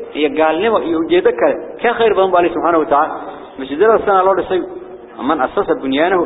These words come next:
calaa shafaa jurufin. Waxa aan Ilaahay dartii looga jeedana waa saw. Waa wax inuu wax ku yeelanaya, wax ku taray. Ilaahay subxaanahu wa tacaala shafa waa qarka Allah. Waa halkaas oo kale hadda. Waa qarka. Jurufkuna waa godkii wey.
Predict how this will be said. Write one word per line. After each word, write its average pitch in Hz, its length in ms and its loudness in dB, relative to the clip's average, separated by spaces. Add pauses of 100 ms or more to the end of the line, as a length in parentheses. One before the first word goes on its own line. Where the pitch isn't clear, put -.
calaa 135 220 2
shafaa - 320 -4
jurufin. 147 400 -4 (1000)
Waxa 160 220 0
aan 160 140 -2
Ilaahay 180 220 2
dartii 202 280 0
looga 185 160 4
jeedana 170 260 2
waa 143 120 4
saw. 139 200 2 (460)
Waa 151 120 2
wax 185 140 4
inuu 185 100 2
wax - 140 0
ku 160 100 -4
yeelanaya, 170 320 2
wax 131 100 -2 (100)
ku 165 120 -2
taray. 117 260 0 (440)
Ilaahay 165 260 2
subxaanahu 165 320 2
wa 143 60 2
tacaala - 140 -6
shafa 220 280 2
waa 143 240 4
qarka - 300 -2
Allah. 117 180 0
Waa 135 80 4
halkaas 175 280 0
oo 123 60 -4
kale 117 120 2
hadda. 120 160 -2 (380)
Waa 139 240 4 (360)
qarka. - 320 -2 (840)
Jurufkuna 202 500 2
waa 170 100 6
godkii 170 360 2
wey. 139 160 2